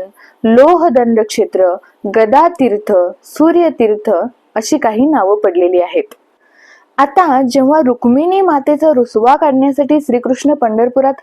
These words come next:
आले, तेव्हा माता रुक्मिणींना भेटण्यासाठी ते पंढरपुरात जाण्याआधी गेले ते भक्त पुंडलिकाला भेटण्यासाठी. आता हा भक्त पुंडलिक कोण? तर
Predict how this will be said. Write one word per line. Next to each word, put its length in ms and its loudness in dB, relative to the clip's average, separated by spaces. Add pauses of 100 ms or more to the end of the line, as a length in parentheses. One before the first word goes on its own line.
आले, 340 0 (440)
तेव्हा 400 0
माता 400 0
रुक्मिणींना 580 0
भेटण्यासाठी 840 0 (600)
ते 320 0 (240)
पंढरपुरात 600 2 (320)
जाण्याआधी 920 0 (500)
गेले 340 2
ते 180 0
भक्त 360 -4
पुंडलिकाला 720 0
भेटण्यासाठी. 580 -4 (680)
आता 220 0
हा 160 2
भक्त 380 -2
पुंडलिक 540 0 (160)
कोण? 220 0 (760)
तर 300 2